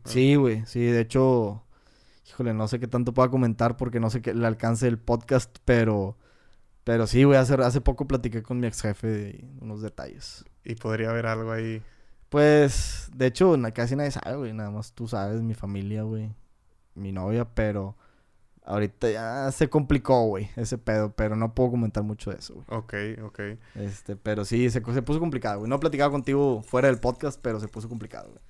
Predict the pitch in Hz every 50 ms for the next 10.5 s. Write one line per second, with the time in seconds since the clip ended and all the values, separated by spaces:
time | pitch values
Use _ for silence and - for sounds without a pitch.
0 | - - - - - - 117 131 135 - 147 151 160 147 131 110 98 87 - -
1 | - _ - - _ _ - - 113 110 - 117 110 107 104 110 117 120 117 113
2 | 123 123 120 147 147 135 131 135 135 131 127 123 123 113 135 139 143 139 - 170
3 | 165 160 147 135 120 117 117 117 110 113 - 131 123 117 107 117 117 113 - -
4 | - 117 113 110 113 110 110 117 120 - 135 131 131 123 110 107 110 107 104 101
5 | 104 - 127 135 143 147 147 - _ _ _ - - - - _ _ _ _ _
6 | _ - 117 110 107 113 104 98 107 113 110 107 104 110 104 104 98 - 104 101
7 | - - - - - - - - - 143 143 139 127 123 120 117 113 123 123 123
8 | 123 123 110 113 - 113 117 117 117 113 110 95 92 92 92 95 92 95 - 95
9 | 98 95 92 - - - - - - - - - - - - 123 113 107 104 -
10 | 117 110 113 107 113 117 113 - - 110